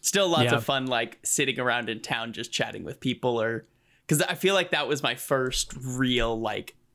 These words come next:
Speaker 1: M M O experience. My older brother
Speaker 2: Mm-hmm.
Speaker 1: was playing WoW at the time, but, uh, that I could just kind of watch over his shoulder every once in a while.
Speaker 2: So how is it returning back to it? How far have you kinda gotten into it?
Speaker 1: I feel like I'm, I'm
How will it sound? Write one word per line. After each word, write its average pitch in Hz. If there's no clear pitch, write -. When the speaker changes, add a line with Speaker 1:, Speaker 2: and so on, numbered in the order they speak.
Speaker 1:
M 131
M 120
O 113
experience. -
My 143
older 160
brother 143
Speaker 2:
Mm-hmm. 139
Speaker 1:
was 131
playing 110
WoW 117
at 110
the -
time, 107
but, 120
uh, 123
that 131
I 127
could 120
just -
kind 120
of 113
watch 123
over 113
his 117
shoulder 117
every 120
once 123
in 120
a -
while. 131
Speaker 2:
So 165
how 147
is 143
it 139
returning 131
back 120
to 123
it? 113
How 139
far 135
have 123
you 131
kinda 127
gotten 120
into 117
it? 120
Speaker 1:
I -
feel 277
like 254
I'm, 156
I'm 139